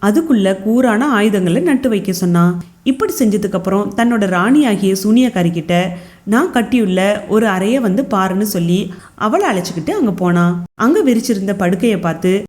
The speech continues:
அவ அதுல உக்காந்தா. மறு வினாடியே அவ பள்ளத்துல விழுந்து கூரான ஆயுதங்களால மாட்டிக்கிட்டோன்னு அவ துடி துடிச்சு இறந்து போனா. மன்னன் இளையவளை கூட்டிக்கிட்டு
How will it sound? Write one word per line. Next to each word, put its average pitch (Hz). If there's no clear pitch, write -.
அவ 208
அதுல 247
உக்காந்தா. 180
மறு 190
வினாடியே 190
அவ 190
பள்ளத்துல 240
விழுந்து 180
கூரான 240
ஆயுதங்களால 190
மாட்டிக்கிட்டோன்னு 175
அவ 196
துடி 247
துடிச்சு 180
இறந்து 208
போனா. 175
மன்னன் 285
இளையவளை 247
கூட்டிக்கிட்டு 185